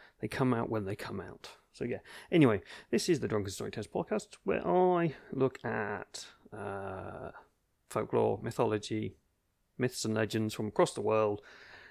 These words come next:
and a lot of occult weirdness and, and things like that as well, and gothicness and things like that, just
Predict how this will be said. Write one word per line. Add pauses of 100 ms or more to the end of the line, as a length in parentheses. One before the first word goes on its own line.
(140)
and
a
lot
of
occult
weirdness (420)
and,
and
things
like
that
as
well,
and
gothicness
and (160)
things
like
that, (100)
just